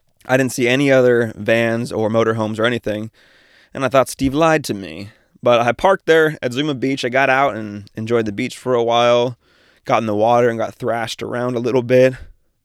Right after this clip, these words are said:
And eventually I found a shower, which is just right out,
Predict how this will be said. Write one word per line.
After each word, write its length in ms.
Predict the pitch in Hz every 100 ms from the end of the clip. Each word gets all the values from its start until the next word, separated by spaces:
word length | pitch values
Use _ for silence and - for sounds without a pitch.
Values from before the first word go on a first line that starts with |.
| -
And 600 | 110 113 117 110 110 107 _ _ _ _ _ _ _ _ -
eventually 360 | 123 139 139 120
I 20 |
found 240 | 127 117
a 60 | 110
shower, 500 | - 123 104 110 123 _ _ _ _ _ _ _
which 160 | 101 -
is 80 |
just 160 | - 104
right 160 | 110 113
out, 180 | 98